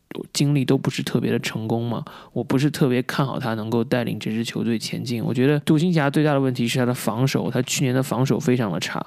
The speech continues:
然后进攻又没有二零一九到二零赛季那么炸裂。在这种情况下，我不知道他们能不能维持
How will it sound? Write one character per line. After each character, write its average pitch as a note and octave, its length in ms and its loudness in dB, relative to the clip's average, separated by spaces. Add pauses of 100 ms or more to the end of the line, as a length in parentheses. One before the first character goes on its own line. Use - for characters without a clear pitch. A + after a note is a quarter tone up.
然 B2+ 160 0
后 C#3+ 100 4 (160)
进 D3 240 2
攻 C#3 180 4
又 D3 120 4
没 A#2+ 260 0
有 B2 140 2 (140)
二 C#3 120 2
零 B2+ 160 0
一 C#3+ 60 2
九 B2+ 160 0
到 A2+ 80 0
二 C3 180 2
零 A#2+ 160 -2
赛 B2+ 180 0
季 A#2 180 -2
那 B2+ 100 0
么 A2 160 -2 (280)
炸 A2+ 280 -2
裂。 G#2 160 -2
在 B2 100 -2
这 B2+ 100 0
种 C3 140 2
情 B2 180 -4
况 B2 200 2
下， A#2+ 200 0
我 G#2 220 0
不 B2+ 160 -2
知 B2 160 0
道 C3+ 140 2
他 A#2+ 160 -4
们 A#2+ 260 -2
能 G#2+ 240 -4
不 C#3 140 2
能 A2+ 220 -2
维 G#2+ 220 0
持 - 380 -2